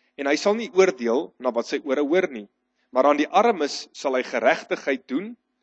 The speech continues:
en aan die sagmoediges van die land met billikheid oordeel. Maar hy sal die aarde slaan met die roede van sy mond, en met die asem van sy lippe sal hy die goddelose uitwis. Dit kan net verwys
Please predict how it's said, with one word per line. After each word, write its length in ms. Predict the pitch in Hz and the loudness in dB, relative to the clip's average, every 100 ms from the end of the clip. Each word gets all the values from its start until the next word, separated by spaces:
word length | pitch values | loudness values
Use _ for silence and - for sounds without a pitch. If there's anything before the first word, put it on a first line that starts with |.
| _ - | _ -8
en 120 | 143 | -4
aan 100 | 143 | -2
die 60 | 147 | 0
sagmoediges 720 | 160 - 135 196 - 175 - | 0 0 2 4 4 2 -2
van 180 | 135 123 | -4 -4
die 100 | 120 | -2
land 260 | 110 113 - _ _ _ _ _ | -4 -4 -10 _ _ _ _ _
met 200 | 127 117 | -6 0
billikheid 600 | 135 147 143 131 117 - _ - | 2 2 2 -2 -4 -10 _ -4
oordeel. 540 | 127 113 110 101 95 _ _ _ _ - | -4 -2 -6 -8 -8 _ _ _ _ 2
Maar 120 | 131 | 4
hy 80 | 147 | 4
sal 160 | 160 | 0
die 140 | 139 151 | -2 2
aarde 360 | 156 180 180 | 4 4 2
slaan 440 | - 175 160 165 151 | -4 0 0 0 0
met 120 | 131 | 0
die 100 | 120 | 0
roede 220 | 143 180 | 2 0
van 200 | - 165 | -2 -8
sy 140 | - | -6
mond, 420 | 170 120 120 - _ _ _ _ _ | -2 0 0 -6 _ _ _ _ _
en 140 | 131 131 | -8 -4
met 100 | 127 | -4
die 100 | 147 | 0
asem 380 | 170 175 190 185 | 0 0 -4 -4
van 120 | 180 | -4
sy 140 | 180 | -2
lippe 360 | 135 123 - 98 - _ - | 0 0 0 -4 -6 _ -6
sal 180 | 127 120 | -2 -2
hy 60 | 117 | -2
die 100 | - | -4
goddelose 680 | 139 120 117 127 123 113 87 _ _ 131 | -4 -4 0 -2 -2 -6 -8 _ _ -14
uitwis. 600 | 110 98 98 - - - _ _ _ _ _ _ _ - | -14 -12 -14 -14 -20 -20 _ _ _ _ _ _ _ -2
Dit 280 | 151 - - | -2 -2 2
kan 240 | 190 175 156 | 2 4 2
net 200 | 165 - | -2 -2
verwys 480 | 156 120 123 131 | -12 0 0 0